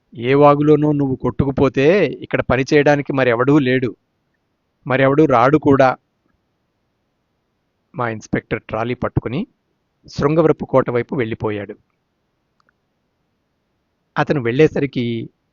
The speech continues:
ఎగువ భాగాన్నే లైన్లు పోయాయి. ఆ రాత్రి దిగువ భాగం వైపు కూడా లైను పోయింది. టైడా పదమూడో నంబరు టనల్ దగ్గర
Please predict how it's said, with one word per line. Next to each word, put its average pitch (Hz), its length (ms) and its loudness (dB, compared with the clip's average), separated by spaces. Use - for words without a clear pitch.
ఎగువ 156 360 4
భాగాన్నే 156 640 0
లైన్లు 131 380 -2
పోయాయి. 107 440 -4
ఆ 127 120 0
రాత్రి 131 400 -2
దిగువ 117 300 2
భాగం 135 380 0
వైపు 127 240 0
కూడా 127 280 0
లైను 113 260 -6
పోయింది. 104 420 -8
టైడా 208 320 4
పదమూడో 175 540 4
నంబరు 160 360 2
టనల్ 147 260 -2
దగ్గర 131 500 -2